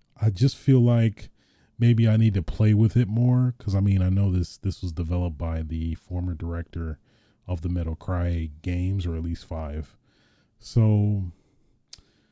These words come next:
I don't know. I feel like there's more combo depth that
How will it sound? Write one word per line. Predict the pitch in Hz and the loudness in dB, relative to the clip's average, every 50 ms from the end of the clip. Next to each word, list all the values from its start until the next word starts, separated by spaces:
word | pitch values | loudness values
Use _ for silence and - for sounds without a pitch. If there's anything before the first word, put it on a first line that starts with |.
| _ _ _ _ _ - | _ _ _ _ _ -4
I | 113 139 | 0 2
don't | 151 151 143 | 4 4 4
know. | 135 104 | 4 4
I | 92 | 2
feel | 90 - - 139 143 | -2 -2 0 0 2
like | 143 139 135 110 - | 2 2 0 0 -2
there's | 117 107 95 92 | -2 -2 0 0
more | 104 101 95 87 | 0 -2 -2 -4
combo | - - - - 95 95 101 101 101 104 107 | -8 -8 -6 -4 -2 -2 -2 -2 -2 -4 -4
depth | 98 98 110 113 - - - - - - - - - _ _ | -2 -2 -2 -2 -2 -6 -10 -12 -14 -20 -20 -20 -20 _ _
that | - 98 90 78 | -4 -4 -4 -4